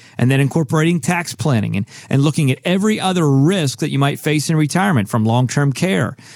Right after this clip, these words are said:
to, you know, legal risk, lawsuits, God forbid. You drive down the road and somebody wants to sue you if you wreck into them today. We live in a completely different culture.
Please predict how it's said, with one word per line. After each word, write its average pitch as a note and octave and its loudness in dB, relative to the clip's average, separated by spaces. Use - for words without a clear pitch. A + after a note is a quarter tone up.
to, A#2 2
you C#3+ 0
know, B2 2
legal E3 2
risk, G#2 -2
lawsuits, D3+ 0
God A#2+ -2
forbid. G#2 -2
You G2+ -2
drive B2+ 0
down C#3 0
the B2+ 2
road C3+ 2
and D#3+ 0
somebody C#3 2
wants D#3 0
to C#3+ 0
sue G3+ 0
you E3+ 2
if F#2+ -4
you B2 0
wreck C3 0
into G3 2
them G2 -2
today. F2+ -4
We C3 2
live C3 2
in C#3 2
a C3 0
completely D3 -2
different D#3+ -2
culture. - -4